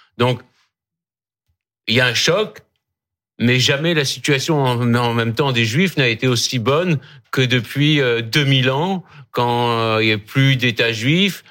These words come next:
quand les Juifs ont été brimés un peu partout dans le monde, quand ils avaient plus de droits, plus de dignité, quand ils étaient massacrés dans les pogroms, quand il y a eu six millions de Juifs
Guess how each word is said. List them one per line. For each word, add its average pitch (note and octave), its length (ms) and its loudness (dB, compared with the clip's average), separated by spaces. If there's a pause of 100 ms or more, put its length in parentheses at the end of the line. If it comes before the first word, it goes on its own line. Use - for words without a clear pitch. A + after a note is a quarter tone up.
(160)
quand A#2+ 140 -2
les A#2+ 120 2
Juifs C3 340 0
ont B2 100 2
été A#2 200 0
brimés C3 500 0
un A#2+ 120 -2
peu A2+ 160 -4
partout A#2+ 340 -4
dans A2 140 0
le A2 80 0
monde, D3+ 360 0
quand C3 120 0
ils A2 120 -2
avaient A2+ 140 0
plus A#2+ 240 -4
de A2+ 60 -4
droits, C3+ 480 0
plus C3+ 180 0
de B2 60 -2
dignité, B2 640 0
quand C#3+ 140 -2
ils A#2+ 180 0
étaient A2 260 -2
massacrés A#2 560 -2
dans A#2 100 0
les A2 120 0
pogroms, C3 580 0 (300)
quand A#2+ 100 -4
il A#2 80 2
y A2+ 40 4
a A2+ 40 2
eu A2 60 0
six - 180 -2
millions B2 220 2
de A#2+ 60 -2
Juifs A#2+ 360 0